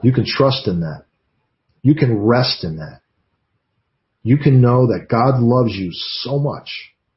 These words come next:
that he would let his son go to the cross. He would command his son to go to the cross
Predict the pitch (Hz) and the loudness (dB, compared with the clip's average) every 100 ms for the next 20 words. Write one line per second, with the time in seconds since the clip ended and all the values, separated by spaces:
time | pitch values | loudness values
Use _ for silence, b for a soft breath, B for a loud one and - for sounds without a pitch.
0 | _ _ _ _ _ _ _ _ _ _ | _ _ _ _ _ _ _ _ _ _
1 | _ _ _ _ _ _ _ _ _ - | _ _ _ _ _ _ _ _ _ -14
2 | 92 110 107 104 92 - - 120 120 113 | -6 -4 -4 -6 -6 -8 -4 -2 -4 -6
3 | - 110 104 101 95 - 85 - - 131 | -2 -2 -2 -8 -10 -14 -20 -20 -4 0
4 | 139 - 104 95 98 120 113 92 87 85 | 0 -2 -12 -10 -6 -4 -4 -6 -12 -12
5 | - 90 82 87 80 - 73 76 - - | -12 -10 -10 -10 -12 -14 -20 -20 -20 -20